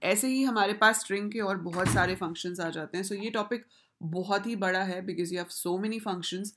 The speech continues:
So स्ट्रिंग के फंक्शंस हैं हमारे पास लोअर, जिससे आप पूरी की पूरी स्ट्रिंग को स्मॉल लेटर्स में कन्वर्ट कर सकते हो, अपर, जिससे आप पूरी की पूरी स्ट्रिंग को कैपिटल लेटर में कन्वर्ट कर सकते हो,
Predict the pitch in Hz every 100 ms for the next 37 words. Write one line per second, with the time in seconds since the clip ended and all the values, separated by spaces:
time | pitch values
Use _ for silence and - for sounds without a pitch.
0 | - - _ - 180 - 226 247 262 262
1 | 208 202 226 214 208 214 202 190 185 190
2 | 196 196 190 170 170 180 185 185 170 -
3 | 175 165 - _ 185 180 165 - 175 170
4 | - 165 175 170 165 165 165 160 165 170
5 | 165 160 160 165 160 160 160 - - -
6 | - - _ _ _ - 190 208 202 202
7 | 185 - 180 170 - 202 190 190 185 180
8 | 175 165 165 165 156 165 185 180 170 175
9 | 170 170 165 165 165 - 165 - - -
10 | 165 165